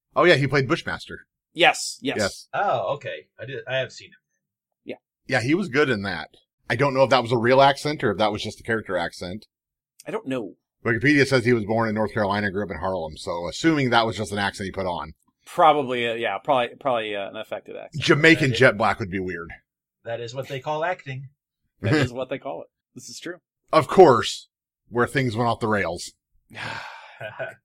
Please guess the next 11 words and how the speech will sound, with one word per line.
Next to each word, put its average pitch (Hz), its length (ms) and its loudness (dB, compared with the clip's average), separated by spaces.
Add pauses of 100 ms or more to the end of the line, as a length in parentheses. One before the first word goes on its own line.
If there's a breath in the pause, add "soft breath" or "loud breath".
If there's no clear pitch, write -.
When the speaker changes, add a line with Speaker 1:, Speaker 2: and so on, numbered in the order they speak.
(420)
Speaker 1:
Daniela 139 760 6 (480)
Pineta 113 560 -2 (640)
is 104 260 -4
playing 101 320 -4
Faye. 73 400 -6 (280)
Speaker 2:
And 196 120 -2
I 247 120 0
think 156 260 -2
a 202 80 0
good 139 320 0
rendition. 170 600 0